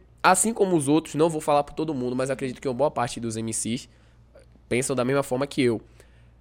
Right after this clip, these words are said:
Não tá sendo algo tão confortável participar esse ano, porque um M C de São Paulo falou, é, e falou um assunto muito importante: que batalha de rima hoje em dia não é rima,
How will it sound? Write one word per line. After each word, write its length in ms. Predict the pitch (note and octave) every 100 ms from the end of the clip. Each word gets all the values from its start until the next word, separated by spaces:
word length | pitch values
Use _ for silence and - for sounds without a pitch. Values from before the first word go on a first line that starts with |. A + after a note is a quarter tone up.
| - _
Não 180 | - F#3
tá 180 | F#3 F#3
sendo 300 | - F#3+ F3
algo 260 | D#3+ D#3+ D#3
tão 180 | D#3 E3
confortável 540 | D#3+ C#3+ C3 A#2+ A#2
participar 420 | A2+ A2+ - G#2
esse 220 | G2+ -
ano, 220 | F#2+ F2 F#2
porque 560 | A2 - B2 B2 A#2 - - - -
um 220 | D3 D3+
M 160 | C3+ B2+
C 160 | B2
de 80 | A2
São 160 | B2 A2+
Paulo 280 | A#2+ C3
falou, 400 | C3 C3 A2+ A2 - - _ -
é, 580 | G2+ G2+ F#2+ F2 E2 - -
e 140 | G2+
falou 240 | D3+ F3 E3+
um 20 |
assunto 260 | E3+ E3 D#3+
muito 140 | D#3+
importante: 460 | - D#3 A#2 A2 - - -
que 80 | A#2+
batalha 320 | C3 D3+ E3
de 100 | C#3
rima 160 | C3+ C3
hoje 120 | B2
em 40 |
dia 220 | A2+ C3 B2+
não 140 | C3+
é 60 | C#3
rima, 380 | A2 G#2+ G2